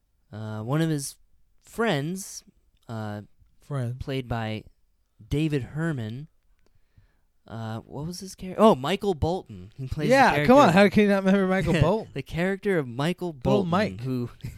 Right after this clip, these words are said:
Speaker 1: <laughs> just call him Mike. <laughs> Uh, the joke for that, uh, the joke is, is that Michael Bolton was a famous, uh,
Speaker 2: Is.
Speaker 1: I guess he is, yeah, still.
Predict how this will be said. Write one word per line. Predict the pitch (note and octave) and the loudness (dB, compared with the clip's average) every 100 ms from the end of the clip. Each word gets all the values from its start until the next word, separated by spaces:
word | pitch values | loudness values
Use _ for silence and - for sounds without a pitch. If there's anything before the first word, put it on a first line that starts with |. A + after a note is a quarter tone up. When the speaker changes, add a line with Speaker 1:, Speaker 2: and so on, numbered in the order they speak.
| - | -20
Speaker 1:
<laughs> | _ - _ - | _ -20 _ -18
just | - | -12
call | - G#3 | -6 -4
him | G#3 | -4
Mike. | G3 A2+ A2 _ | -4 -6 -8 _
<laughs> | - - - _ _ - - _ _ _ - | -14 -14 -18 _ _ -20 -20 _ _ _ -6
Uh, | C#3 B2+ B2 B2 A#2+ - _ _ - | -2 0 -2 -4 -6 -10 _ _ -4
the | D3+ | 0
joke | D3+ B2+ F#3 G3 - _ _ _ _ | 0 4 6 6 2 _ _ _ _
for | D3 A#2+ | -8 -4
that, | A#2 G#2 - | -4 -6 -6
uh, | C3+ C3 A#2 | -4 -4 -4
the | A#2+ C3 | -6 -4
joke | C#3 F3 E3 | 2 2 2
is, | C#3+ B2 A#2 | -2 -2 -2
is | A#2+ | -4
that | B2 A#2 - _ _ _ | -4 -6 -8 _ _ _
Michael | C3 D#3 D3 C3+ | -2 0 0 -2
Bolton | C3 C3 A#2 B2 | -2 -2 -4 -6
was | A#2 A2 | -4 -6
a | G#2+ | -8
famous, | - B2 A#2+ A2+ G#2+ - - | -6 -6 -4 -6 -8 -8 -8
uh, | A2 G2+ G2+ D#3+ | -8 -8 -6 -4
Speaker 2:
Is. | C#3+ C3 C#3 - - _ _ _ _ _ _ _ _ _ _ - - | -4 -6 -14 -20 -20 _ _ _ _ _ _ _ _ _ _ -20 -14
Speaker 1:
I | |
guess | F#2+ C3 | -12 -10
he | F3+ C#4+ | -10 -8
is, | C4 D3 | -8 -4
yeah, | F#3 A2 | -4 -4
still. | - - D3+ B2 A#2+ | -8 -6 -4 -4 -4